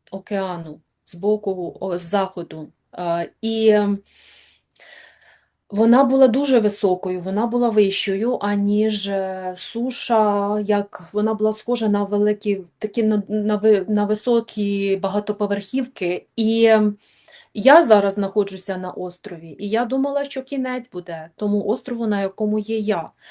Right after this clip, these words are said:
на Британському острові. Але вода впала, вона навіть не дійшла туди, де я знаходжуся. Тобто будуть, буде вода підійматися.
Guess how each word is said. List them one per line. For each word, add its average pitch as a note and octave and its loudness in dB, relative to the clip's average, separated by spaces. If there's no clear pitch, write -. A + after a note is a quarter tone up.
на F#3 -2
Британському F#3+ -4
острові. E3+ -10
Але G3+ 4
вода G#3 2
впала, A#3+ 0
вона G#3 -2
навіть G3+ -2
не F#3+ -4
дійшла F#3+ -6
туди, F#3 -6
де F3+ -6
я F3 -6
знаходжуся. F#3 -4
Тобто C4 6
будуть, F#3 0
буде A#3 2
вода G#3+ 2
підійматися. G3+ -4